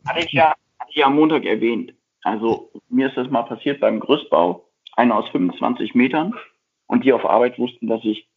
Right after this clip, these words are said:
Rettungssanitäter bin. "Daniel, komm mal, komm mal, da ist wer gefallen." So, hingerannt,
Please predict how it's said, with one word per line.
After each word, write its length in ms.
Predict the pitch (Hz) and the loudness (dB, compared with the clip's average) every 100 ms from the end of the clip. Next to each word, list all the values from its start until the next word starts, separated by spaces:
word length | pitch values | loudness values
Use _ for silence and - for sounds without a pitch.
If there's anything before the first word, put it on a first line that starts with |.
| - | -4
Rettungssanitäter 800 | 117 120 110 80 - _ _ - | -2 -2 -2 -4 -6 _ _ -20
bin. 140 | - - - - - | -20 -20 -20 -20 -2
"Daniel, 420 | - 156 160 147 | 0 2 0 -2
komm 220 | - 156 | -2 -2
mal, 160 | 160 110 | 0 0
komm 180 | - 160 | -2 -2
mal, 120 | 120 | 0
da 60 | 110 | 0
ist 180 | - 123 | -2 0
wer 100 | 123 | 0
gefallen." 540 | 120 139 123 90 - _ - - - - - | 0 0 0 -2 -6 _ -20 -20 -20 -20 -12
So, 220 | - 107 104 | -2 -2 2
hingerannt, 600 | 117 131 131 135 156 | 2 4 4 2 0